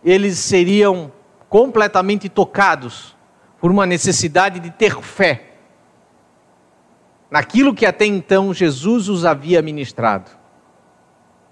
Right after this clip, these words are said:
Jesus retorna depois da figueira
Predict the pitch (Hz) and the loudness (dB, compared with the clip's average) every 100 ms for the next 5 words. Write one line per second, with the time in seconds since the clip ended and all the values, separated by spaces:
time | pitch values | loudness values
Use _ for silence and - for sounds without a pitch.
0 | _ _ _ _ _ _ _ _ _ _ | _ _ _ _ _ _ _ _ _ _
1 | _ _ _ _ _ _ _ - 196 175 | _ _ _ _ _ _ _ 0 2 4
2 | 285 254 - 202 196 240 262 202 202 190 | 2 0 -2 -2 0 4 4 2 0 0
3 | 180 226 220 196 220 180 262 277 220 | 2 2 2 -2 -2 0 0 2 0